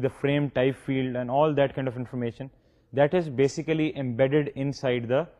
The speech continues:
header۔ When you talk about the data،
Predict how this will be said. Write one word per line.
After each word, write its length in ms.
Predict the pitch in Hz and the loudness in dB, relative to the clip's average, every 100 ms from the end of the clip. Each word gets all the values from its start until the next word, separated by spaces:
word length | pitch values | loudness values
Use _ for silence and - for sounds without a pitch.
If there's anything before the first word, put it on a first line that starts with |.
| _ - | _ -8
header۔ 160 | 120 98 - _ _ _ _ _ _ _ _ _ _ _ _ _ _ _ _ _ _ _ _ _ _ - | -6 -6 -12 _ _ _ _ _ _ _ _ _ _ _ _ _ _ _ _ _ _ _ _ _ _ -6
When 100 | 123 | -4
you 120 | 123 | 6
talk 180 | 147 170 | 6 6
about 260 | 147 143 131 | 6 6 4
the 100 | 113 | 0
data، 280 | 117 170 | 2 2